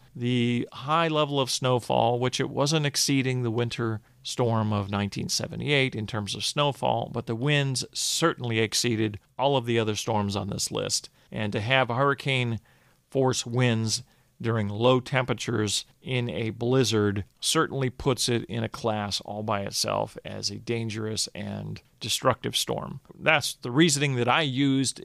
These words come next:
in putting it as number one. But either way, Mother Nature has a way of bringing about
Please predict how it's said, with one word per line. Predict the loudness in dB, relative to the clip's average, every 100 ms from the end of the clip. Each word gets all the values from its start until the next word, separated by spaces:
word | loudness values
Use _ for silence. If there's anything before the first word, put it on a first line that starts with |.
| -10
in | -8 -4
putting | -2 0 0
it | -2
as | -4
number | -4 -6 -8
one. | -8 -10 -12 -16 _ _ _ -2
But | -2 -2 -6 -16 _ _ -4
either | 0 2
way, | 4 4 2 -2 _ _
Mother | 0 2 4
Nature | 2 2 2 2
has | 0 2 2 4
a | 2
way | 4 4 2 0
of | -4 -2 -2 -4 -8
bringing | 0 2 2 0
about | 0 0 2 0 0 -8